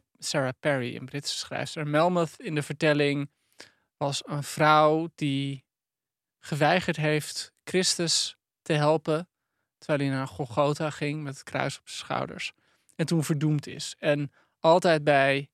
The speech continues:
eenzame mensen, eh, blijft zij in de buurt om alle, alle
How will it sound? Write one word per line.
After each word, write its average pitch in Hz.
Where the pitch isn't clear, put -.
eenzame 151
mensen, 147
eh, 139
blijft 151
zij 151
in 147
de 143
buurt 147
om 156
alle, 151
alle 160